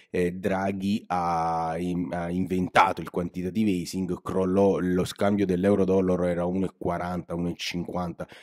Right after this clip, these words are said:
a me arrivò a uno e dieci, a uno e zero cinque all'improvviso e persi tutto, e da allora ho, dovetti ricominciare, <laughs> veramente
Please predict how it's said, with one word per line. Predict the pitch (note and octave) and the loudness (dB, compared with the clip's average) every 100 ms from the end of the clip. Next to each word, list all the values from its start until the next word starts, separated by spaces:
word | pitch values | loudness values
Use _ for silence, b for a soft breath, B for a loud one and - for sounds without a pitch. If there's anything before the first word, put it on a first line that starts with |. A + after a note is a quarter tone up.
| B | B
a | F2+ | -2
me | F#2 F#2 F#2+ | 2 2 2
arrivò | F2+ E2 F2+ | 0 0 0
a | F2 | 2
uno | F#2 G2+ | 4 4
e | F2 | 2
dieci, | F2 F#2+ F#2+ E2 | -2 2 2 0
a | E2+ | -2
uno | F2+ F#2+ | 0 0
e | E2+ | -2
zero | F#2+ F2+ | -2 -2
cinque | E2+ F#2 F#2+ F2+ | -2 0 0 0
all'improvviso | F2 F2 E2+ G2 F2 E2 E2+ D#2 | -2 -2 2 0 -2 -6 -6 -8
e | D2+ D2 | -8 -10
persi | E2 - - E2+ | -10 -8 -8 -8
tutto, | D#2+ D2+ E2+ | -8 -10 -10
e | |
da | D#2 F2 | -8 -8
allora | E2 D#2+ D2+ B B B B _ | -6 -6 -6 B B B B _
ho, | E2+ D#2+ D#2+ D#2 D#2 | 0 0 0 0 -2
dovetti | D2+ D#2 D2+ E2+ | -2 -4 -4 -6
ricominciare, | D#2+ E2 E2 D#2+ - F2+ E2 | -4 -2 -2 -2 -2 -2 -2
<laughs> | D#2+ - E2 | -4 -4 -4
veramente | - - - F2+ F2 G#2+ F#2+ F#2 | -4 -6 -6 -10 -2 0 0 -2